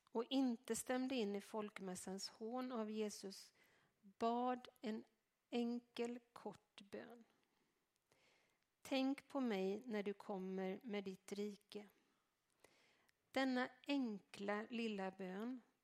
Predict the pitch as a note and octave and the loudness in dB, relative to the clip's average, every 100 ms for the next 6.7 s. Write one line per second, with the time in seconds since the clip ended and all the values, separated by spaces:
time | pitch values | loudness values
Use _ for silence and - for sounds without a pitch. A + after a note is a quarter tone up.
0 | _ - C4+ C4+ C4 - - A#3 F3+ A3 | _ -6 -2 -2 -2 -6 -4 -2 0 -2
1 | D4+ C#4+ _ _ _ _ _ _ _ _ | -4 -8 _ _ _ _ _ _ _ _
2 | A#3 - B3+ G#3+ G3+ G3 G#3 - _ _ | -4 0 4 4 4 2 -2 -4 _ _
3 | _ D4 C4 G3 G3 G3 G3 F#3+ G3 - | _ 6 6 4 -2 -4 -2 -4 -6 -8
4 | - G3 G3+ A#3+ C4+ G#3+ F3 _ _ _ | -6 -6 -4 -2 -2 -4 -10 _ _ _
5 | A3 G3+ G3+ G3+ G3+ G#3+ G3 F#3 G3 G3 | -2 0 0 -2 0 0 0 0 -2 -4
6 | G3+ G3+ - A3+ - - - | -4 -6 -8 -12 -14 -16 -20